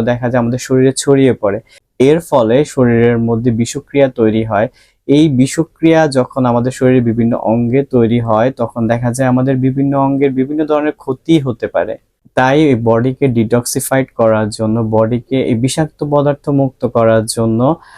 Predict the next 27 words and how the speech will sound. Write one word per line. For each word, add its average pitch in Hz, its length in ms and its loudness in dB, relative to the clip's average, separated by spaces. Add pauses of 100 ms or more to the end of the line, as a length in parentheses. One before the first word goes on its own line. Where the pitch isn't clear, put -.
(400)
এই 156 80 2 (120)
কালো 143 260 2 (160)
মেঘ 147 260 4 (240)
ওষুধটি 139 380 -2 (100)
খুব 127 120 0 (120)
দ্রুত 127 260 2 (220)
এবং 123 140 0 (120)
খুব 131 120 0 (120)
ভালো 110 180 0 (120)
কাজ 104 160 -2 (160)
করে। 104 220 -4 (400)
সেই 208 240 4
সাথে 202 240 -2 (120)
আমাদের 131 260 2 (120)
লিভারে 127 380 4 (120)
বিভিন্ন 117 300 0
ধরনের 120 300 -2
সমস্যা, 117 400 -8
যেমন 113 260 -6
লিভার 110 300 -2
সিরোসিস, 113 520 -6 (160)
লিভারে 107 320 -2 (120)
জন্ডিস 117 520 0 (180)
বা 107 120 -2 (160)
লিভার 113 260 -2 (120)
ফুলে 123 260 0 (100)
যাওয়া, 110 260 2